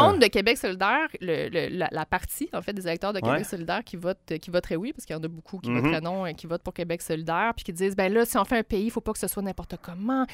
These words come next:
Speaker 1: il faut que ce soit un pays qui est ouvert, il faut que ce
Speaker 2: Inclusif.
Speaker 1: soit un pays environnemental, il faut que ce soit inclusif, il faut que ce soit de gauche. » Non, on fait la souveraineté et ensuite,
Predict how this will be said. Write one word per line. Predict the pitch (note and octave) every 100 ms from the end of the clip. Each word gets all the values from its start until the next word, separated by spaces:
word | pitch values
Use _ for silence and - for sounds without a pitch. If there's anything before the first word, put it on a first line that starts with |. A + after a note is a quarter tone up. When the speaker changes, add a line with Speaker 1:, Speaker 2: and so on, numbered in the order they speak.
| - -
Speaker 1:
il |
faut | G#3+
que |
ce | -
soit | G3+ F#3
un |
pays | - F3+
qui | F3 F#3+
est | -
ouvert, | F#3 G#3 B3+ B3
il | -
faut | A3+
que |
ce | G#3+ C3
Speaker 2:
Inclusif. |
Speaker 1:
soit | G#3+ - -
un | G#3+
pays | G#3 A3+ -
environnemental, | A#3+ G#3 A3+ G#3 G3+ G3+ - C4 C4
il | A#3
faut | - A3
que |
ce | G#3+ G3+
soit | G#3
inclusif, | F#3+ - G#3+ G#3+ C#4 G3
il |
faut | -
que | -
ce | G3+
soit | G#3
de | F#3
gauche. » | F3+ G#3 B3+ - - - _ -
Non, | G#3+ A#3 - - - -
on | F3
fait | F3 G#3+ C4 G#4
la |
souveraineté | - E3+ E3+ D3 E3 A3+ - _
et | F#3+ -
ensuite, | E3+ D#3+ - C#4 -